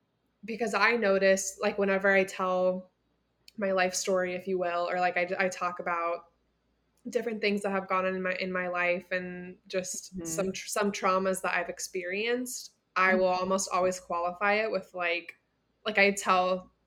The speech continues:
Speaker 1: I say <laughs> this, like, terrible story, and then I'm like, "But it
Speaker 2: <laughs>
Speaker 1: wasn't, it wasn't that bad." <laughs> And, like,
Speaker 2: Oh,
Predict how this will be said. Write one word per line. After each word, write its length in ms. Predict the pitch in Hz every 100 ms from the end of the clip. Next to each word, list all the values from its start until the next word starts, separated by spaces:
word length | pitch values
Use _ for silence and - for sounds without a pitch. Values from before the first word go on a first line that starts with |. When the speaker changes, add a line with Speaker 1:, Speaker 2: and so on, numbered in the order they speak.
| _
Speaker 1:
I 120 | 214
say 320 | 208 - 202 247
<laughs> 60 |
this, 300 | - - -
like, 200 | 202 196
terrible 400 | - 190 175 185
story, 440 | 185 - 165 170 175
and 100 | 170
then 80 |
I'm 120 | 175 175
like, 300 | 170 170 - -
"But 300 | 294 370 339
it 60 |
Speaker 2:
<laughs> 0 |
Speaker 1:
wasn't, 220 | 311 330 311
it 100 | 320
wasn't 200 | 392 359
that 160 | 302
bad." 340 | 233 226 233 -
<laughs> 120 | 262
And, 160 | 277 277
like, 180 | 262
Speaker 2:
Oh, 60 | 240